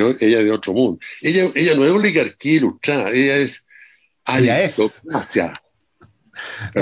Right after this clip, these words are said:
Speaker 1: Perdóname.
Speaker 2: pero por eso te
Speaker 1: Perdóname.
Speaker 2: digo, por eso te digo que es muy raro que nuestra cúspide, nuestra cúspide <laughs> como de estatus social en Chile, eh, sea tan, por así decirlo,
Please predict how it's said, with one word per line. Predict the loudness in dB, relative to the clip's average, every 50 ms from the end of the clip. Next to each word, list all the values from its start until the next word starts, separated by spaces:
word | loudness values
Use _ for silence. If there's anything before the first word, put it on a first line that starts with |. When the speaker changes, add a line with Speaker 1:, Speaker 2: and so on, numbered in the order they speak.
| 0 2 2
Speaker 1:
Perdóname. | 2 0 0 0 -2 -6 -8 -12 -20 -20 -20 _ _ _
Speaker 2:
pero | 0 0 2
por | 2 2
eso | 2 2
te | 0
Speaker 1:
Perdóname. | 2 2 2 2
Speaker 2:
digo, | 2 0 -2 -6 -14 -20 _ -2
por | 0 0
eso | 2 2
te | 2
digo | 2 2 2
que | 2 2 0 0 0
es | -2
muy | 0 0 0 2
raro | 2 2 2 2 2 2
que | 0 -2 -6 _
nuestra | -4 -2 -2 -2 -2 -4 -4 -2
cúspide, | -4 -4 -2 0 2 4 4 4 4 2 -2 -4 -8
nuestra | -10 -6 -4 -4 -4
cúspide | -2 -2 -4 -4 -6 -6 -4 -2 -2 -2 -2 -2 -2 0 0 0 -2 -2 -2 -4 -4 -4 -6 -6 -8 -12 -16 -18 -20 -20 _
<laughs> | -20 -20 _ _ _ _ _ _
como | -10 -8 -6 -2 -2
de | -2 -2
estatus | -2 -2 -4 -4 -4 -4 -6 -6
social | -4 -6 -4 -2 -2 0 0 0 0
en | -2 -4 -4
Chile, | -2 0 0 0 0 -2 -4 -8 -14 -20 -20 -20 -20 _ _ _ _
eh, | -6 -4 -4 -2 -2 -2 -4 -4 -6 -10
sea | -18 -8 -4 -2 -2 0 0
tan, | -2 -4 -4 -4 -6 -6 -6 -6 -8 -10 -10 -14 _ _ _ _ _ _ _ _ _ _ _
por | -4 -2 -2
así | -2 -2 -4 -6
decirlo, | -4 -2 0 0 2 2 0 0 0 -2 -2 -4 -6 -8 -10